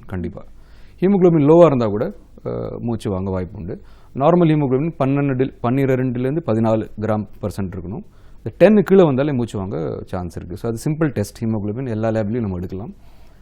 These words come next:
அது கம்மியா இருந்துச்சுன்னா, மொதல் அதை செக்அப் பண்ணி அதை கரெக்ட் பண்ணாலே பெரும்பாலும் அது பிரச்சனை சரியாயிடும். அப்படி ஹீமோகுளோபின் நார்மலா இருந்துச்சுன்னா, அதுக்கு பிறகு நம்ம பார்க்க வேண்டிய டெஸ்ட் இ சி ஜி, X-ray,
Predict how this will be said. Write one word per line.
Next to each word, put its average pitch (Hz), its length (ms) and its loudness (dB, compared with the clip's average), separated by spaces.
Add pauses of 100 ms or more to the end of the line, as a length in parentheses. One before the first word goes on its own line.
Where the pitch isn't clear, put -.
(120)
அது 170 240 4
கம்மியா 185 300 8
இருந்துச்சுன்னா, 165 400 4
மொதல் 139 160 4
அதை 127 160 4
செக்அப் 123 340 -4
பண்ணி 135 320 -4
அதை 110 220 -4
கரெக்ட் 113 240 -4
பண்ணாலே 107 240 -4
பெரும்பாலும் 113 420 -2
அது 98 180 -8
பிரச்சனை 95 380 -10
சரியாயிடும். 78 380 -10 (580)
அப்படி 175 340 4
ஹீமோகுளோபின் 196 460 8
நார்மலா 160 300 6
இருந்துச்சுன்னா, 127 460 2
அதுக்கு 123 300 -2
பிறகு 127 180 0
நம்ம 104 200 -2
பார்க்க 104 240 -2
வேண்டிய 95 200 -4
டெஸ்ட் 98 340 -6
இ - 200 -8
சி 107 180 -6
ஜி, 110 280 -6
X-ray, 123 520 -12